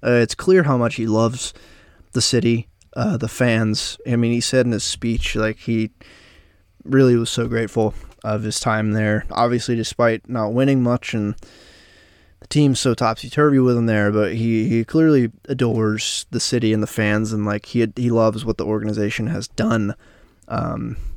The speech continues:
with him since they signed him when he was sixteen. They've put all his faith behind him, and they clearly treat him really well in retirement,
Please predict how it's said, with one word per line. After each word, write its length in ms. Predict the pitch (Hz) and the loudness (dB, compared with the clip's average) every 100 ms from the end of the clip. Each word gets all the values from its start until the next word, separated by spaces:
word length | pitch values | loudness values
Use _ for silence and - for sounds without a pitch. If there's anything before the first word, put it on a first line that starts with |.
| - | -8
with 600 | 123 131 123 113 - - - | 0 4 4 0 -10 -16 -4
him 380 | 135 135 151 | 2 2 2
since 320 | 170 - 135 - | 0 0 -2 2
they 120 | 139 | 0
signed 300 | - 123 135 | 2 2 4
him 100 | 139 | 4
when 100 | 139 | 4
he 80 | 143 | 2
was 100 | - | 2
sixteen. 420 | 147 - 175 113 | -2 0 0 0
They've 220 | 107 110 | -2 -4
put 160 | 123 110 | 0 2
all 140 | 110 | 2
his 80 | 110 | 2
faith 260 | - 113 | 0 -2
behind 340 | - 113 117 127 | -2 -2 2 2
him, 120 | 135 | 2
and 120 | 113 | 0
they 120 | 110 | -2
clearly 320 | 113 131 120 113 | 0 2 2 2
treat 180 | 123 | 2
him 140 | 113 110 | 2 2
really 180 | 110 107 | 2 2
well 280 | 107 107 | 2 0
in 140 | 104 107 | 0 -4
retirement, 840 | 101 - 113 107 107 104 - - | -6 -4 0 0 0 -2 -6 -18